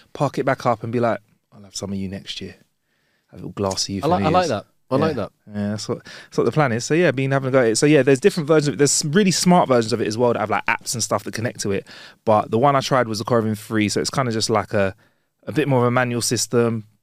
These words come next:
Speaker 1: Slap it on the bottle, crack on. So if, for me, that model's a bit better for, like, someone like my dad, 'cause if I try and give him something that's, like, connected to an app, he's just, do you know what I mean? It's not for him. So for him, if it's
Speaker 2: Yeah.
Speaker 1: manual, he can get involved and
Speaker 2: What,
Speaker 1: do all the bits.
Speaker 2: what does, what did it, what does that come in at?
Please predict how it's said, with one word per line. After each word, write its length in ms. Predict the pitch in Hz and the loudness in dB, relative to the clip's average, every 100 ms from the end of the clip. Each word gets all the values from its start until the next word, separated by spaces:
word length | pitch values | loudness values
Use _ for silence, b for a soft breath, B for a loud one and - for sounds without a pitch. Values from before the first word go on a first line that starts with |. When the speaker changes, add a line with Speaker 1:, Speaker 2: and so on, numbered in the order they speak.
| _ _ - | _ _ -8
Speaker 1:
Slap 300 | - 139 - | -2 -2 0
it 20 | |
on 80 | 110 | -2
the 80 | 110 | 0
bottle, 380 | 110 101 104 107 - | 0 0 -2 -6 -8
crack 300 | 120 101 117 | -4 -4 -4
on. 100 | 98 | -2
So 160 | 113 | 0
if, 180 | 110 - - | 0 0 -12
for 160 | - | -2
me, 400 | 143 160 127 135 - b b _ _ _ _ - | 4 4 4 -2 -8 b b _ _ _ _ -6
that 160 | 135 135 | -4 -2
model's 260 | 131 123 | -2 0
a 40 | 120 | 0
bit 100 | 107 | 0
better 160 | 107 | -2
for, 120 | - 110 | -4 -4
like, 140 | 92 | -4
someone 340 | - 104 104 104 | -2 -2 -2 -2
like 160 | 98 | -4
my 80 | 101 | -6
dad, 300 | 98 98 95 - - | -4 -4 -6 -14 -12
'cause 120 | 104 | -8
if 120 | 107 | -6
I 20 | |
try 220 | 104 123 110 | -4 -2 -2
and 100 | 104 | -2
give 140 | 98 | -6
him 60 | 95 | -8
something 240 | 95 95 | -8 -8
that's, 160 | 92 95 | -8 -8
like, 160 | 90 | -8
connected 320 | - 98 - 95 | -8 -12 -10 -10
to 100 | 92 | -10
an 80 | - | -8
app, 200 | 92 - | -10 -12
he's 260 | 104 95 - | -12 -10 -10
just, 340 | 101 - - _ - | -10 -10 -12 _ -6
do 60 | |
you 40 | 117 | -2
know 60 | |
what 60 | 110 | 0
I 40 | |
mean? 200 | 104 101 | 0 -4
It's 140 | 95 120 | -8 -8
not 180 | 110 - | -8 -8
for 80 | |
him. 240 | 92 85 95 | -10 -10 -8
So 180 | - 98 | -8 -6
for 100 | 104 | -6
him, 120 | 98 | -6
if 100 | 98 | -6
it's 140 | 98 | -8
Speaker 2:
Yeah. 60 | 104 | -4
Speaker 1:
manual, 480 | 110 104 101 98 95 117 | -2 -2 -2 -4 -8 -14
he 100 | 107 | -10
can 140 | 104 | -8
get 120 | 101 | -6
involved 320 | 98 95 92 - | -6 -6 -6 0
and 100 | 165 | 2
Speaker 2:
What, 80 | |
Speaker 1:
do 60 | 175 | 2
all 60 | 160 | -2
the 140 | 165 | -4
bits. 140 | 160 | -6
Speaker 2:
what 160 | 175 135 | -4 -4
does, 300 | 135 120 - _ _ | -4 -6 -10 _ _
what 160 | 110 104 | -20 -14
did 140 | 104 | -12
it, 100 | 98 | -10
what 120 | 107 | -8
does 80 | 104 | -6
that 120 | 107 | -6
come 140 | - 101 | -6 -6
in 80 | |
at? 120 | 92 | -6